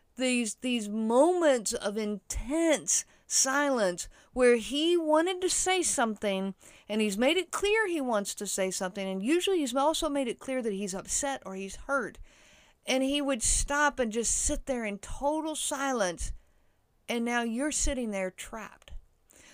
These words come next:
You're trapped waiting for him to voice whatever it is he's trying to voice. But he wouldn't do it. He would just sit there in silence. And if you get up and try to walk away, he'd say,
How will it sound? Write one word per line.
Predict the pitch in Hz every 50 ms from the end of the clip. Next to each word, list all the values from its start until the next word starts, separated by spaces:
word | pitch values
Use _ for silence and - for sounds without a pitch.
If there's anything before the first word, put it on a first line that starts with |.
| - _ -
You're | 233 240
trapped | - - - 302 311 339 349 330 -
waiting | 262 247 247 247 277 277 339 370 359
for | 339 - 339 330
him | 311 285 302 294 294 294 285 254
to | - 262 226 208
voice | 196 185 180 180 175 170 185 240 302 320 - - -
whatever | 285 294 302 320 311 339
it | 339 330
is | 320 269 233 233 220
he's | - 220 214 202
trying | - - - 220 220 240 240 240
to | 247 233
voice. | 214 208 180 160 165 165 - - - - _ _ _ _ _ _ - _ _ _ _ _ _ _ - - -
But | 208 262 269
he | 294 247
wouldn't | 214 262 349 302 262 220 156
do | 233 294 370 -
it. | - - -
He | 180 226 262
would | 262 269 277 226
just | 214 247 269 269 - -
sit | - 269 254 - -
there | 226 214 214 202
in | - - 202 202 202
silence. | 190 - - - 233 254 254 220 - 123 123 - - - - - - - - -
And | 262 294 294
if | 294 262 277
you | 285
get | 247 240 302 330
up | 359 359 349 320
and | 285 254
try | 240 262 277 277 269
to | 262
walk | 254 254 262 262 254 -
away, | 226 214 233 277 320 349 302 240 214
he'd | 220 226 233 233 214 202
say, | - - 240 226 220 220